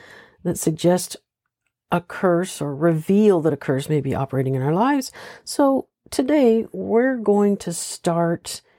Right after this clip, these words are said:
getting further into blessings. Last week we talked about my trip to Jerusalem and how that really applies the, the work that Jesus did for us to blessings.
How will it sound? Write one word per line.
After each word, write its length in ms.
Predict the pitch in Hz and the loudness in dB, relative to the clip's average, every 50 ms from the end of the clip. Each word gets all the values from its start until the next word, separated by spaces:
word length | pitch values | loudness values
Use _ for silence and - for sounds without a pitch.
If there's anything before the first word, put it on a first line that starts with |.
| _ _ _ _ _ _ _ 165 | _ _ _ _ _ _ _ -2
getting 280 | 170 185 175 170 160 | 0 2 2 2 2
further 720 | 156 - - - - - 247 240 226 226 180 160 139 135 - | 0 -4 -8 -4 0 2 4 6 6 6 4 4 4 2 2
into 640 | - 151 151 143 143 143 143 147 - - - - 156 | 2 2 2 2 0 0 -2 -4 -6 -10 -10 -10 -4
blessings. 520 | 151 202 214 226 220 - - 135 127 - | 2 2 4 4 2 0 -2 -4 -2 0
Last 400 | 135 143 147 147 156 156 - - | 2 2 4 4 2 0 -2 -2
week 260 | 156 156 170 180 - - | 0 0 0 0 -2 -4
we 120 | 143 139 | -6 -4
talked 340 | - - - 165 151 - - | -4 -2 -2 -2 -2 -4 -6
about 340 | - - 151 156 151 - 131 | -4 -2 0 0 0 -2 -4
my 100 | 131 131 | -8 -4
trip 260 | - - 165 - - | -2 -2 -2 -2 -2
to 100 | - 143 | -8 -8
Jerusalem 760 | 147 - 143 143 147 151 - - 139 135 139 139 139 139 135 - - - - - - - _ | -6 -4 0 0 0 0 0 0 0 2 2 4 2 2 0 -4 -10 -20 -20 -20 -20 -6 _
and 180 | - 180 180 175 | -2 0 0 -2
how 320 | - 156 185 202 202 196 | -2 -2 0 0 2 2
that 460 | 185 180 175 165 - - 196 196 202 214 | 2 0 0 -2 -2 -6 -8 -8 -4 0
really 520 | 226 240 254 254 254 233 214 190 175 - - | 2 2 4 4 4 4 4 4 2 2 0
applies 1120 | 170 156 - - - - - 180 180 196 202 180 143 131 147 185 226 - - - - - _ _ - - - - _ _ _ | -2 -6 -6 -8 -10 -4 0 2 2 2 2 2 2 2 2 0 0 -2 -8 -12 -14 -16 _ _ -20 -20 -20 -20 _ _ _
the, 460 | - 160 151 143 139 131 123 120 - - _ _ - - - - | -4 -2 -2 -2 -2 -2 -4 -6 -8 -10 _ _ -20 -20 -18 -12
the 320 | - 139 147 143 135 135 | -6 -4 -2 -2 0 0
work 300 | 135 147 180 180 175 - | 0 2 2 2 2 0
that 100 | 175 170 | -4 -2
Jesus 420 | 151 165 180 175 156 156 147 - | 0 2 2 2 2 2 -2 -2
did 240 | - - 151 143 143 | 0 0 0 0 -2
for 460 | - - - 175 175 185 185 175 - | -6 -4 0 2 4 4 4 2 0
us 320 | 131 135 127 131 135 - - - | -2 -4 -6 -6 -6 -8 -10 -6
to 180 | - - 156 | -4 -4 -2
blessings. 760 | 143 151 156 160 190 208 - - 131 87 95 127 - - | 0 2 2 2 2 2 0 -4 -8 -8 -8 -8 -10 -10